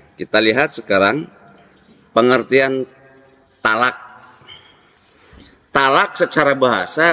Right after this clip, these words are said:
berarti melepaskan ikatan.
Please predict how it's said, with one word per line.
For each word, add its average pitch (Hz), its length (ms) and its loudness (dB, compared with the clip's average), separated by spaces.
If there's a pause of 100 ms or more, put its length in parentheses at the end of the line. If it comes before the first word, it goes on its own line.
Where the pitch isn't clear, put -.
berarti 123 560 -2
melepaskan 113 880 0
ikatan. 107 720 -4